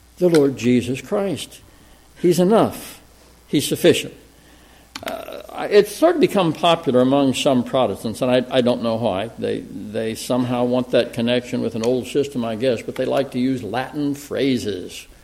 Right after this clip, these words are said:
Why? One of them they like. Now, Martin Luther used that, and so I'll, you know, it, it, it's sola fide. You ever heard that?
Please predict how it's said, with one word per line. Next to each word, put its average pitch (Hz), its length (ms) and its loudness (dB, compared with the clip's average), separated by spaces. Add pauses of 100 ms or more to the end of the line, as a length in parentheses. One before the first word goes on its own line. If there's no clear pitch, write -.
(560)
Why? - 440 -4 (880)
One 151 200 4
of 185 160 6
them 170 100 4
they 160 120 10
like. 147 280 8
Now, 175 140 6
Martin 233 320 6
Luther 190 400 10
used 135 300 6
that, 123 260 4
and 151 80 -2
so 185 160 2
I'll, 180 360 0
you 170 140 -6
know, 131 200 -2
it, - 380 -6
it, - 0 -
it's - 440 -8
sola 185 340 2
fide. 98 420 0 (640)
You 180 120 4
ever 180 100 4
heard 165 220 2
that? 165 260 2